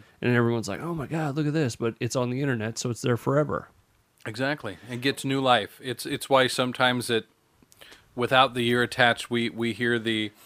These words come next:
Speaker 2: "so-and-so died today."
Speaker 1: Yeah.
Speaker 2: No, they died a year ago or five years
Speaker 1: Yeah,
Speaker 2: ago
Speaker 1: yeah,
Speaker 2: or,
Speaker 1: no, really.
Speaker 2: or, or some just never do.
Speaker 1: The, uh, can I tell you my, real quick before you get into your video game list? I had an accomplishment on World of Warcraft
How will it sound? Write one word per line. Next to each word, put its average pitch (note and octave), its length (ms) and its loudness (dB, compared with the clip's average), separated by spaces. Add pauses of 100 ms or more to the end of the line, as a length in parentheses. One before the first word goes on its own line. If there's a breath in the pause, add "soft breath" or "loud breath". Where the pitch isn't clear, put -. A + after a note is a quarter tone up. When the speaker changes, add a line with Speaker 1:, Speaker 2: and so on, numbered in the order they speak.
(100)
Speaker 2:
"so-and-so G3+ 640 4
died D#3 440 6
today." G2 640 0
Speaker 1:
Yeah. A#2+ 400 2
Speaker 2:
No, D#3 100 -12
they E3 140 -4
died D#3+ 260 0
a C#3 40 -2
year C3+ 320 2
ago G#2 220 -2
or G2 180 -2
five C#3 360 4
years G#2+ 240 -4
Speaker 1:
Yeah, C#3 300 8
Speaker 2:
ago B2+ 80 4
Speaker 1:
yeah, C3+ 300 4
Speaker 2:
or, F#2 80 -4
Speaker 1:
no, B2+ 200 2
really. A#2+ 340 2 (180 soft breath)
Speaker 2:
or, A2+ 140 2
or A2+ 180 0
some B2+ 320 2
just B2 220 -2
never A2+ 280 4
do. G2 380 -2
Speaker 1:
The, C#3 420 8
uh, G#2+ 400 6 (140)
can C3 120 4
I C3 40 6
tell C3+ 160 4
you C3+ 100 4
my, A#2+ 220 2
real A2+ 240 -2
quick A#2+ 240 -2
before A#2+ 260 -4
you A2+ 60 -2
get A2+ 60 0
into G2+ 160 -8
your A2 100 -2
video G#2+ 200 -4
game G#2+ 220 -6
list? A2+ 320 -6
I A#2 60 -4
had B2+ 140 4
an A#2 120 0
accomplishment A2 640 -6
on G2 100 -6
World G2+ 220 -6
of G2 60 -12
Warcraft G2 640 -8